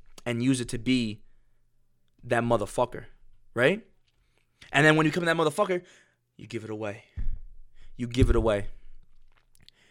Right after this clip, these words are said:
You project that message. You give that message to people. You become that, that, that asset,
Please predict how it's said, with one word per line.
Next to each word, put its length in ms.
You 180
project 440
that 140
message. 480
You 60
give 200
that 120
message 260
to 80
people. 380
You 100
become 320
that, 180
that, 240
that 180
asset, 480